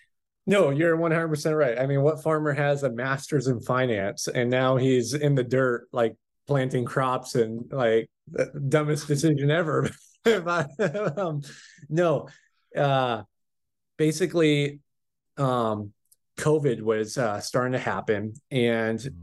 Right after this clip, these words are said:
Speaker 1: my grandfather really wanted my help, and, um, he needed some financial help, like, my financial background could really help him.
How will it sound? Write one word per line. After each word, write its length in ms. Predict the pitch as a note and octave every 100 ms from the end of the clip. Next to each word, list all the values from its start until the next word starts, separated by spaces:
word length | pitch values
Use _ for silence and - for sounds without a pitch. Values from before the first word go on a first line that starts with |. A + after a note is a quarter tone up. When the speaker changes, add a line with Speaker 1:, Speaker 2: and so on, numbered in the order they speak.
| E2+
Speaker 1:
my 220 | A#2+ A2+
grandfather 560 | A#2+ B2 A#2+ B2 A2+ G#2+
really 260 | A2 A2+
wanted 300 | G#2+ A2 A2
my 160 | G#2 G2
help, 460 | - A2 A#2 - _ _
and, 540 | - A#2 A2 A2 G#2 - -
um, 600 | A#2 G#2+ G2+ G2 F#2+ F#2 _ _ _ _ _ - _
he 500 | - C3 A#2 A2 G#2 - - - - -
needed 260 | B2+ B2 B2
some 260 | G#2+ A#2
financial 800 | G#2 A2 A#2 A#2+ A#2+ B2 A#2+ A#2+
help, 500 | A#2 C#3 B2 B2 A#2 - _ -
like, 340 | A#2+ G#2 G#2 - _ -
my 260 | G#2+ A#2 A#2
financial 520 | - A#2 A2+ A2+ A2+
background 680 | A2+ A#2 A#2+ B2+ A#2 A#2+
could 240 | A#2 A2+ G2+
really 320 | A2+ A2 G2+
help 320 | G2 B2+ C3+
him. 360 | D3 C#3 C3+